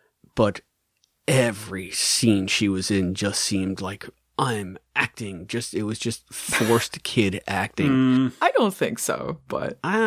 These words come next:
Speaker 1: I'm wondering if my reception of Sammy Jo would have been a little bit better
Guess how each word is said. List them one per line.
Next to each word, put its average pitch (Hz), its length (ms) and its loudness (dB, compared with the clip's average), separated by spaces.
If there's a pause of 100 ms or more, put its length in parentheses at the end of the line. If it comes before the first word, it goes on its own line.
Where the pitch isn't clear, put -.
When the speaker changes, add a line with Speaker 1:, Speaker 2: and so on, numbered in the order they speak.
(220)
Speaker 1:
I'm 185 180 4
wondering 202 500 4
if 143 240 0
my 127 360 4
reception 120 520 -2
of 107 100 -4
Sammy 107 300 2
Jo 101 260 2
would 98 180 0
have 95 80 0
been 101 120 2
a 95 60 0
little 98 200 0
bit 104 180 -2 (460)
better 147 440 6